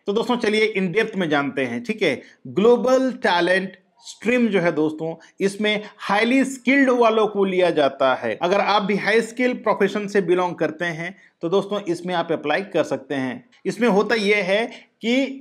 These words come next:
कनाडा का जो भी रिक्रूटर हैं, जो कंपनीज हैं, जो स्टाफ लेना चाहते हैं, उनके लिए बहुत ज़्यादा मददगार होता है। इसलिए क्योंकि देखिए, अगर आप एग्जांपल आप इंडिया से हैं, जॉब अप्लाई करते हैं, तो यहाँ से आपको जॉब अप्लाई करने के बाद आपका वर्क परमिट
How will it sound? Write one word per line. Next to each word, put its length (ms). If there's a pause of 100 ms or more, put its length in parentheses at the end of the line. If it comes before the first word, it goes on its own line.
(260)
कनाडा 340
का 120
जो 120
भी 100
रिक्रूटर 440
हैं, 220
जो 120
कंपनीज 680
हैं, 160
जो 340 (520)
स्टाफ 480
लेना 220
चाहते 400
हैं, 140
उनके 260
लिए 180
बहुत 360
ज़्यादा 260
मददगार 460
होता 340
है। 220 (240)
इसलिए 400
क्योंकि 380
देखिए, 260
अगर 180
आप 260
एग्जांपल 360
आप 200
इंडिया 300
से 120
हैं, 220 (340)
जॉब 220
अप्लाई 360
करते 300
हैं, 200 (220)
तो 80
यहाँ 300
से 140
आपको 320 (440)
जॉब 240
अप्लाई 200
करने 280
के 120
बाद 200
आपका 280
वर्क 420
परमिट 280